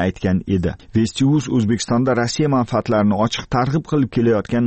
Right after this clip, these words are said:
nashrlardan biri sifatida ko'riladi. Rossiya bosh vaziri Dmitriy Medvedevning o'ttiz birinchi may kuni Toshkentga qilgan safari arafasida bu nashr bir guruh rus tilli ziyolilarining rus tiliga davlat tili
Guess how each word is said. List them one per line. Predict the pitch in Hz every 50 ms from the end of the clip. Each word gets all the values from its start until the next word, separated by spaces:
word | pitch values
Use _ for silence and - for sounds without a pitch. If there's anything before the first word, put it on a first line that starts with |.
| 113 110
nashrlardan | 110 101 - - 110 107 104 101 95 92 120 127 135 131 110
biri | 113 113 123 139 -
sifatida | - - 110 95 - - 92 92 95 92 - - - - -
ko'riladi. | - 117 110 101 101 95 87 85 82 - - - - - - -
Rossiya | 95 101 - - 117 110
bosh | 110 110 104 - -
vaziri | 107 104 92 110 107 104 98 98
Dmitriy | 117 131 131 117 - 131 127
Medvedevning | 123 127 127 120 123 147 143 120 110 - - 123 117 117
o'ttiz | 113 - - - 110 120
birinchi | 120 127 123 - 127 120
may | 123 120 113
kuni | - 131 127 127 - -
Toshkentga | 135 120 110 - - 131 120 - 160 135 -
qilgan | 139 127 120 113 110 101
safari | - 101 95 - 104 95 98 95
arafasida | 90 90 - - - - - 104 - - - - - - 107
bu | 117 131
nashr | 139 147 139 135 - 180 170 156 - - - - 101 113
bir | 165 185 165 147
guruh | 175 190 202 170 - 120 120
rus | 175 208 - - -
tilli | 165 160 165 160 143
ziyolilarining | 120 127 135 131 127 123 127 123 117 110 107 120 151 160 156 127 117
rus | 143 101 - -
tiliga | 160 151 147 147 156 135
davlat | 127 113 117 127 131 127 -
tili | - 131 131 127